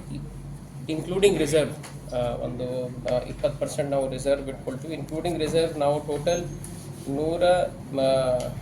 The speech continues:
ಆ, ನಲವತ್ತೇಳು, ಆ, ಜನ ನಮಗೆ ಕೌಂಟಿಂಗ್ ಸೂಪರ್ವೈಸರ್ ಇದ್ದಾರೆ. ನೂರ, ಆ, ನೂರ ಐವತ್ತೇಳು ಕೌಂಟಿಂಗ್ ಅಸಿಸ್ಟೆಂಟ್ ಇದ್ದಾರೆ. ಮತ್ತು,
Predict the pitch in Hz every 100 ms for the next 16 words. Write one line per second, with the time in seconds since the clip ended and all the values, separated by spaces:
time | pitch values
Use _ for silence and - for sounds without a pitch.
0 | - - - - - - 135 127 131 135
1 | 151 165 - 156 165 160 120 - - -
2 | - - 131 123 127 127 139 143 139 139
3 | 143 139 135 151 147 143 143 139 139 139
4 | 135 131 131 120 135 135 147 160 160 147
5 | - - - - - - 131 131 147 156
6 | 156 170 170 139 143 160 - 160 165 170
7 | 185 165 - - 139 160 143 135 - -
8 | 160 165 143 139 139 - - - - -
9 | - - 143 143 151